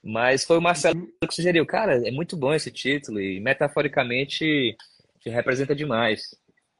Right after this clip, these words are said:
Speaker 1: Então eu
Speaker 2: Entendi.
Speaker 1: segui a dele e deu tudo certo.
Speaker 2: Você, você já tinha essa ideia do Mundo Novo, só que não sabia se podia ser um título mesmo, né, nesse caso, né?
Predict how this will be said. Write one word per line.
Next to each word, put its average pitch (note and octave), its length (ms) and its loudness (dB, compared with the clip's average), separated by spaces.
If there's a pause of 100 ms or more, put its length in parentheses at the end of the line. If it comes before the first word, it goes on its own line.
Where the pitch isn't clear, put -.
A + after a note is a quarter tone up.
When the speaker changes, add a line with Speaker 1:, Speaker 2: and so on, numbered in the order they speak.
Speaker 1:
Então B2 200 -6
eu B2+ 80 6
Speaker 2:
Entendi. D3 120 -4
Speaker 1:
segui C3+ 220 -2
a B2+ 60 4
dele A#2+ 280 -2
e - 320 -12
deu A#2 100 -4
tudo - 180 -14
certo. - 260 -12
Speaker 2:
Você, - 380 -2
você E3 300 2
já E3+ 180 2
tinha F3+ 520 -6
essa G3 180 -4
ideia D#3 240 -2
do E3 100 -8
Mundo D#3+ 260 -12
Novo, D#3+ 540 -8
só D#3+ 140 -12
que E3 380 -10 (520)
não D3+ 240 -12
sabia D3 180 -18
se - 60 -20 (140)
podia D#3 280 -6
ser - 260 -14
um D#3 80 -12
título E3 400 -4
mesmo, B2+ 460 -8
né, A#2 260 -6
nesse A2+ 240 -20
caso, A2+ 300 -14
né? A#2 220 -20